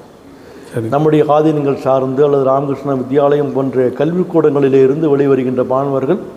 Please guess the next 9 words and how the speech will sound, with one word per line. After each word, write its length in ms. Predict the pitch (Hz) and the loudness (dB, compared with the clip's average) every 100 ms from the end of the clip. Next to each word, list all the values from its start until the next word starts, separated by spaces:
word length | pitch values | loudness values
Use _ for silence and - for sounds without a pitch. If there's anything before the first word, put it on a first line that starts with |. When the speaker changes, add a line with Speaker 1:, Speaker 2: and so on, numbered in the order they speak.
| - - | -20 -18
Speaker 1:
சரி. 220 | - 110 110 | -8 -8 -2
Speaker 2:
ஒரு 140 | 151 | -2
பக்குவ 400 | 156 156 - 202 | 0 -2 0 0
நிலையோடு 480 | 185 170 160 160 165 | 2 2 4 4 4
வருவார்கள். 500 | 151 143 139 139 135 | 2 2 2 2 2
அவர்களுக்கு 440 | 170 156 147 143 143 | 0 2 0 0 -2
அங்கே 220 | 139 143 | -2 -4
போதிக்கின்ற 600 | - 156 170 165 151 143 | 0 2 2 0 -2 0
பொழுது 300 | 131 135 196 | 0 2 0